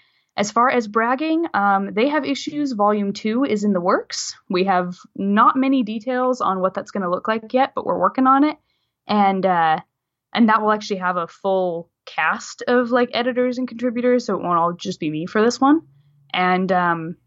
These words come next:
as far as my personal projects, Rebomb is,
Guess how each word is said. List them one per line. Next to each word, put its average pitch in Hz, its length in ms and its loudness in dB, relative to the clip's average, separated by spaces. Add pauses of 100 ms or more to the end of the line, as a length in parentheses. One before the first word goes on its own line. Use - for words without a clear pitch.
(300)
as 190 180 -2
far 185 280 4
as 175 480 -2
my 175 160 -2
personal 247 400 0
projects, 262 600 0
Rebomb 240 840 4
is, 185 580 -4